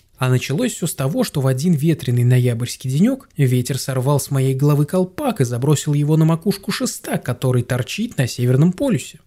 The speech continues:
Как я его не отговаривал, белый медведь полез на шест. Разумеется, ничего хорошего из этой затеи не вышло. Шест переломился пополам, обломки рухнули на крышу моего дома и пробили в ней дырку.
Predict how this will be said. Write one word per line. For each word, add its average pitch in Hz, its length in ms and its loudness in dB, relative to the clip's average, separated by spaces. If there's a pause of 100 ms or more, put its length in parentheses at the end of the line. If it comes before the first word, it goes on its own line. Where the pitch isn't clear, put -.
(120)
Как - 180 -8
я 233 60 -4
его 196 120 0
не 165 120 0
отговаривал, 139 800 -2
белый 135 320 0
медведь 127 400 0
полез 214 340 0
на 233 140 -2
шест. - 400 -8 (280)
Разумеется, 131 840 0
ничего 127 340 2
хорошего 131 600 0
из 123 120 0
этой 131 240 0
затеи 123 460 0
не 165 160 6
вышло. 180 420 -2 (140)
Шест 165 420 0
переломился 131 540 0
пополам, 135 580 0
обломки 208 500 -2
рухнули 220 360 -2
на 202 120 0
крышу 208 320 -2
моего 185 300 2
дома 196 460 0
и - 20 0
пробили 196 440 0
в 196 60 2
ней 214 140 4
дырку. 208 520 -2